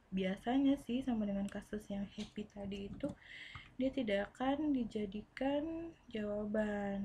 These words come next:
Nah, ini juga ada get. Ya, jadi biasanya sih sebagian besar,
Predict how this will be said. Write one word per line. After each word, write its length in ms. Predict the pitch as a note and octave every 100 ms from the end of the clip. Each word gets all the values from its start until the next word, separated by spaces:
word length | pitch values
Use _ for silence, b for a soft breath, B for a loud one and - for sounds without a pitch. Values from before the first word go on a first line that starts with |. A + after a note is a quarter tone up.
| G#3 G3
Nah, 100 | F#3+
ini 240 | G3 A3 B3
juga 320 | A#3 A3 G3
ada 240 | F#3+ F#3+ F#3
get. 640 | F#3+ C4+ C#4 C#4+ C#4+ C#4+ - - - - - - - - B B B B B _ -
Ya, 480 | G#3+ G#3+ A3+ C4 C4 B B - -
jadi 600 | G#3 A#3 B3 C4+ C#4+ C4+
biasanya 800 | G#3+ A3 A3 A#3+ - C4+ C#4 C#4+
sih 320 | - B3 B3
sebagian 720 | C4+ C4 A3+ A3 G#3 G#3+ G#3+ G#3+
besar, 640 | - A3+ G#3 G3+ A#3